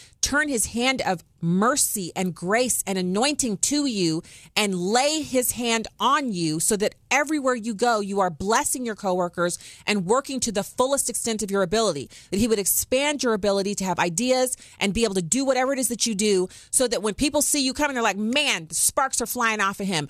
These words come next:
He's got great ideas, and, and all I wanna do is just, let's, let's just keep working.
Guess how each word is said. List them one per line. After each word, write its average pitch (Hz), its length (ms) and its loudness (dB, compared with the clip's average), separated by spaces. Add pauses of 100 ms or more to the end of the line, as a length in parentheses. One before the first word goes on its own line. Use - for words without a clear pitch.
(140)
He's 185 120 -2
got 175 180 0
great 262 220 2
ideas, 247 360 0
and, 165 220 -4
and 196 180 0
all 254 180 4
I 285 60 2
wanna 269 220 -2
do 233 160 0
is 214 120 0
just, - 340 0 (580)
let's, - 280 0
let's 226 140 0
just 220 140 -2
keep 240 180 -2
working. 185 460 -2